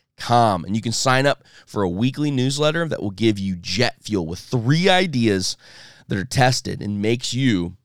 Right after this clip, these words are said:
a better leader. If you're interested in working with me and getting coaching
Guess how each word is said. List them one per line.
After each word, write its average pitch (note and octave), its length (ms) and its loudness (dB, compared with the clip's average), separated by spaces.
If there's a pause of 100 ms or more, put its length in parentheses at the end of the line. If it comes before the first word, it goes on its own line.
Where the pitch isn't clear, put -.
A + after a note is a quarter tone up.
(140)
a G#2+ 60 -16
better E2 260 -8
leader. E2+ 320 -8 (540)
If - 120 -12
you're A#2 140 0
interested D#3 500 -4
in A#2 140 -2
working A2 360 -2
with D#3+ 140 -2
me F#3+ 260 -4 (300)
and A2 120 -4
getting A2+ 200 2
coaching F#3+ 540 0